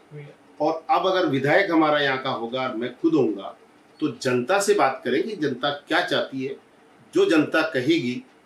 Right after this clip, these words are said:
Speaker 2: वो मेरी priority होगी।
Speaker 1: आपके अनुसार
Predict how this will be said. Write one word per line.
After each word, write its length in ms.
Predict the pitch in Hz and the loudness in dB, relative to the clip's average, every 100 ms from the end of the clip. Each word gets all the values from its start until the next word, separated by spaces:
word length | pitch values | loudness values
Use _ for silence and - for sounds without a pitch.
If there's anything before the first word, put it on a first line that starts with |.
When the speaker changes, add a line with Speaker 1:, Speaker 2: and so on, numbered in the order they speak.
| _ - | _ -6
Speaker 2:
वो 100 | 170 | -2
मेरी 200 | 139 120 | 0 -2
priority 360 | 117 - - - | -8 -18 -20 -20
होगी। 1600 | - _ _ _ _ _ _ _ _ _ - _ _ _ - 160 | -20 _ _ _ _ _ _ _ _ _ -20 _ _ _ 0 0
Speaker 1:
आपके 240 | 190 - | 0 2
अनुसार 560 | 277 247 226 214 208 208 | 4 4 0 0 -2 -6